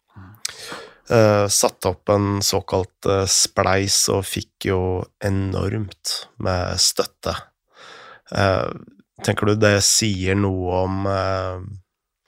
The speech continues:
Speaker 2: kjærligheten til møteplassene våre?
Speaker 1: Ja, det
Speaker 2: Og hvor viktig det er for folk?
Speaker 1: Det er ganske, ganske stor avstand mellom, eh, hva, på en måte,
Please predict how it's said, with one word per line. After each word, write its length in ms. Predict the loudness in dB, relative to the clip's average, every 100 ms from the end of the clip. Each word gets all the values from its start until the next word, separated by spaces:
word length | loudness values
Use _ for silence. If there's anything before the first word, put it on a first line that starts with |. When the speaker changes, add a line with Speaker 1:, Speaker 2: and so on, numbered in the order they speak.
| -16 -16 _ 2
Speaker 2:
kjærligheten 920 | 4 6 4 2 -4 -6 -6 -6 -4
til 320 | -2 0 0
møteplassene 640 | -2 -2 -4 -4 -4 -2 -4
våre? 180 | -6 -10 _ _ _ _ _ _ _ _ _ _
Speaker 1:
Ja, 240 | 2 2 2 _ _ _ _
det 120 | 0 4
Speaker 2:
Og 60 |
hvor 520 | 8 8 8 6 4
viktig 400 | 0 -2 -2 0
det 40 | 4
er 180 | 4 4
for 140 | -2 -4
folk? 300 | -2 -4 -10 -20 -20 0
Speaker 1:
Det 100 | 2
er 60 |
ganske, 400 | 4 2 4 4
ganske 320 | 2 0 -2 -6
stor 320 | -4 0 2
avstand 360 | 2 0 0 2
mellom, 420 | 2 0 0 -2
eh, 140 | -2
hva, 560 | -4 -4 -4 -4 -4 -6
på 60 | -10
en 80 | -14
måte, 540 | -12 -12 -12 -14 -16